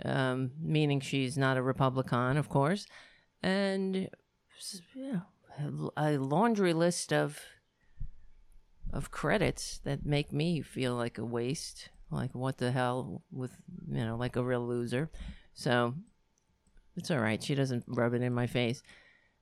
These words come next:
So she will be calling in because I need, I need backup tonight. I need friends in my corner. Um, I'm particularly salty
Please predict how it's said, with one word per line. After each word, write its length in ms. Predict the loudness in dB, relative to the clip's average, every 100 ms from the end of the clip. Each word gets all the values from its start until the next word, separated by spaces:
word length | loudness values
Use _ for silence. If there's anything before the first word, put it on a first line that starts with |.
| _ _ _ -20 -20 -14
So 580 | -10 -8 -2 4 6 6
she 280 | 4 2 6
will 180 | 6
be 120 | 6 6
calling 400 | 6 6 6 6
in 240 | 4 0 -2
because 480 | -4 0 4 4 6
I 120 | 4
need, 440 | 4 4 2 -2 -8 -20 -12 -2
I 60 | 2
need 300 | 2 2 6
backup 440 | 6 6 2 2
tonight. 360 | -2 -2 -2 0
I 100 | 0
need 220 | 2 0
friends 640 | 0 0 0 0 -6 -10 -14 -12 -4
in 120 | -2
my 120 | -2
corner. 500 | -2 0 2 0 -2 -10 -20 -18 -16 -16 -20 -20 _ _ _ _
Um, 540 | 0 2 4 2 2 -2 _
I'm 160 | 2 4
particularly 1500 | 2 2 0 0 2 2 4 4 4 2 2 2 0 -2 -8 _ _ _ _ -16
salty 760 | -10 4 6 6 4 0 0